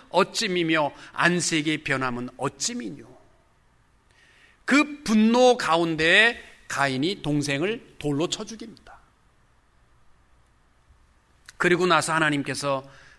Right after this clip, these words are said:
가인에게 묻는 것이 "가인아,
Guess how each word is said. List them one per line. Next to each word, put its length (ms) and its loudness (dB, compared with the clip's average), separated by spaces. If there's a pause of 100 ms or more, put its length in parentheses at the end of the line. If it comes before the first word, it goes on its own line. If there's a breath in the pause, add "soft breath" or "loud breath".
가인에게 520 0
묻는 320 -6
것이 340 -12 (680)
"가인아, 540 -2